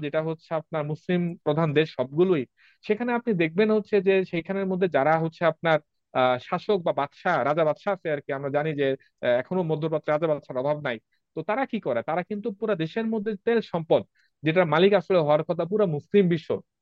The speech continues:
তার এই, এই পরিবার, এই সৌদ পরিবার বা হচ্ছে কাতারের বাদশার পরিবার বা হচ্ছে আপনার আরব আমিরাতের বাদশার পরিবার, তারা কিন্তু এটাকে ভোগ করতেছে।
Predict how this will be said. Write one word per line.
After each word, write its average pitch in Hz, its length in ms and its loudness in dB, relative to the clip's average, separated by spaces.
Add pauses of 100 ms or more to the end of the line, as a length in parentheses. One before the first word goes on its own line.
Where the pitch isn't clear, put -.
(120)
তার 180 120 2
এই, 247 220 4
এই 226 120 -2
পরিবার, 269 460 4
এই 143 100 0
সৌদ 185 300 -2
পরিবার 160 380 0 (280)
বা 143 120 0
হচ্ছে 147 200 0
কাতারের 170 360 2
বাদশার 151 340 0
পরিবার 156 380 2 (340)
বা 139 140 4
হচ্ছে 156 240 2
আপনার 160 280 0 (140)
আরব 156 260 0
আমিরাতের 175 340 -2
বাদশার 160 320 -4
পরিবার, 165 360 0 (360)
তারা 277 140 0
কিন্তু 285 220 -2
এটাকে 196 160 4
ভোগ 165 200 2
করতেছে। 143 460 0